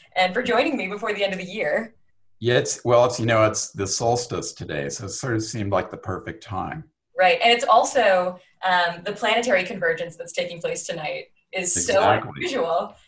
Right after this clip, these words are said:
Speaker 1: So, um, we picked a good day, I think. It's quite meaningful.
Speaker 2: It was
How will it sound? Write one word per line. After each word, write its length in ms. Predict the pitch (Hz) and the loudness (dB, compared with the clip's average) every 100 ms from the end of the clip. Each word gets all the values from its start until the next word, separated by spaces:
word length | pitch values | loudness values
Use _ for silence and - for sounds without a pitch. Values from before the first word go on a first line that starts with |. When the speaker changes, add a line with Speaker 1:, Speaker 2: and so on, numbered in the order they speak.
| _ | _
Speaker 1:
So, 420 | - - 180 175 180 | -8 0 4 4 4
um, 260 | 180 170 | 4 2
we 60 | 190 | -2
picked 180 | 240 214 | -4 -4
a 60 | |
good 120 | 185 165 | -6 -2
day, 260 | 170 151 151 | 0 0 -4
I 40 | |
think. 260 | 160 - - - - - | -6 -10 -12 -20 -18 -12
It's 220 | 190 - | -10 -4
quite 220 | - 175 | 0 0
meaningful. 600 | 180 165 185 - - - - _ _ _ _ _ - | -2 -10 -10 -6 -6 -8 -14 _ _ _ _ _ -2
Speaker 2:
It 320 | 92 104 110 | 2 2 0
was 500 | 98 95 95 95 110 | 0 2 2 0 -6